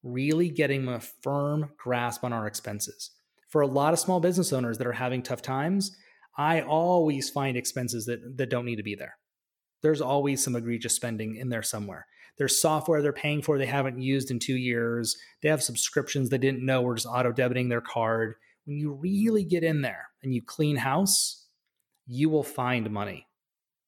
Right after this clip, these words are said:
And then again, this kinda goes back to the financial mindset. When you're really taking on your expenses and you're committed to growing your company, you will grow your company.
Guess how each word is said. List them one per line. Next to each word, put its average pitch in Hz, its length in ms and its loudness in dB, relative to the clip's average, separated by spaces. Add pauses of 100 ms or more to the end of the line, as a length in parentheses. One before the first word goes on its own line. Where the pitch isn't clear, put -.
(600)
And 147 160 0
then 147 240 2
again, 139 280 2
this 123 120 0
kinda 147 200 -2
goes 143 180 2
back 131 240 0
to 135 80 2
the 123 60 -2
financial 135 440 -2
mindset. 120 580 0 (300)
When 143 160 -2
you're 202 160 4
really 147 520 2
taking 135 460 -2
on 120 200 2
your 110 160 -2
expenses - 680 -4 (260)
and 127 120 0
you're 147 180 4
committed 135 680 0
to 127 60 2
growing 120 300 2
your 107 120 -2
company, 160 600 0 (680)
you 127 300 2
will 175 180 0
grow 113 240 0
your 120 160 -2
company. - 520 -4